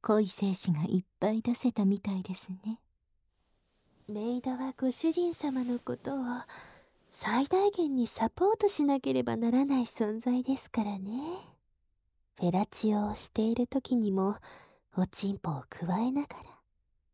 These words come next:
Speaker 2: ご主人様を応援し続けるのがプロのメイドというものなんです。
Speaker 1: プロ意識の高いメイドにおちんぽをしゃぶってもら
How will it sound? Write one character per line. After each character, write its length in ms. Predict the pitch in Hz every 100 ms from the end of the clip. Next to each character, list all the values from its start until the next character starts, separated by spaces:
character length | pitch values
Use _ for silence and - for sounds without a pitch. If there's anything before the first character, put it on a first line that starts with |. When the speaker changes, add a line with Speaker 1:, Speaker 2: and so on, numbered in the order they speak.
| _
Speaker 2:
ご 120 | -
主 220 | 214 - 285
人 240 | 370 370
様 360 | - 247 220 196
を 260 | 180 190
応 100 | 240
援 180 | 285 294
し 100 | -
続 260 | - 302 359
け 140 | -
る 140 | 415 381
の 120 | 330
が 200 | 294 294 - - - - _ _ _ _
プ 180 | - 262
ロ 160 | 262
の 140 | 196 180
メ 220 | 170 175
イ 40 |
ド 120 | 226 302
と 120 | 330
い 220 | 320 339
う 60 | 339
も 160 | 359
の 120 | 381
な 200 | 403 -
ん 80 | 320
で 140 | - -
す。 280 | - - _ _ _ _ _ _ _ _ _
Speaker 1:
プ 120 | 214
ロ 140 | 208 220
意 80 |
識 300 | 220 - -
の 120 | 170 175
高 340 | 196 190 233
い 120 | 233
メ 200 | 196 185
イ 20 | 185
ド 100 | 190
に 160 | 180
お 120 | 175
ち 200 | 185 -
ん 80 | 220
ぽ 140 | 202 165
を 100 | 156
し 140 | -
ゃ 40 |
ぶ 120 | 170 190
っ 20 |
て 220 | - 220
も 100 |
ら 60 | 202